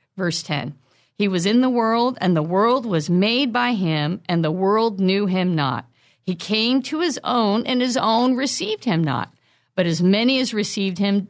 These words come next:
to them gave he the right to become the children of God, to those who believe on his name. And the word became flesh and dwelt among us, and we beheld his glory, the glory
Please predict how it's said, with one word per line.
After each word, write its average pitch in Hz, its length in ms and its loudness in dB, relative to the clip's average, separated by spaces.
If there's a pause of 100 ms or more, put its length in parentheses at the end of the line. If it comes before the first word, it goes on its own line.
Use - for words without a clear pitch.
to 180 120 -2
them 214 380 2
gave 185 240 -2
he 190 180 -2
the 147 140 0
right 160 420 0
to - 140 -8
become 196 580 0
the 196 80 0
children 302 420 0
of 247 140 -2
God, - 440 -2
to 196 140 -4
those 202 500 0
who 202 120 -4
believe 202 560 -2
on 170 160 0
his 170 320 -4
name. 135 320 -2 (680)
And 170 140 2
the 160 80 4
word 208 380 2
became 170 400 0
flesh 247 580 -2
and 170 140 0
dwelt 233 340 0
among 151 360 2
us, 156 340 -4
and 165 120 2
we 156 140 -2
beheld 226 520 -2
his 254 160 -2
glory, 139 420 -2
the 160 140 -6
glory 156 540 0